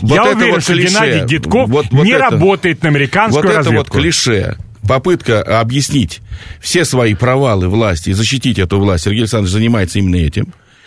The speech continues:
Speaker 1: Э, тем, что якобы какая-то пятая колонна хочет взорвать Россию и прочее, это абсолютно наглая, циничная, абсолютно ложь, построенная только на том, что народ привык верить в, во всё плохое и не верит во всё хорошее. На самом деле,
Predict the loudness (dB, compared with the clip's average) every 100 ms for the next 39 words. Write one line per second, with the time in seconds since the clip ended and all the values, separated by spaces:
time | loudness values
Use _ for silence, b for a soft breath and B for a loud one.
0 | B B 0 0 0 0 0 0 -2 0
1 | 0 0 0 -2 -2 -2 -2 -2 -2 -2
2 | 0 -2 0 0 0 0 0 0 0 0
3 | 0 0 0 0 -2 0 -2 -2 -6 _
4 | B B B -8 -2 0 0 0 0 -2
5 | -2 -2 -4 -4 -2 0 0 0 0 2
6 | 0 0 0 0 0 0 2 0 -2 -2
7 | -2 -4 B B -4 0 0 0 0 -2
8 | -2 0 2 2 2 2 -2 -8 -12 b
9 | b b -2 0 2 2 2 2 0 -4
10 | B -2 0 0 0 0 0 0 0 0
11 | 0 0 0 0 0 0 0 0 -2 -4
12 | -2 0 0 0 0 0 0 0 -2 B
13 | B 0 2 2 0 0 -2 0 0 0
14 | -2 -2 -2 0 0 0 0 0 -2 -4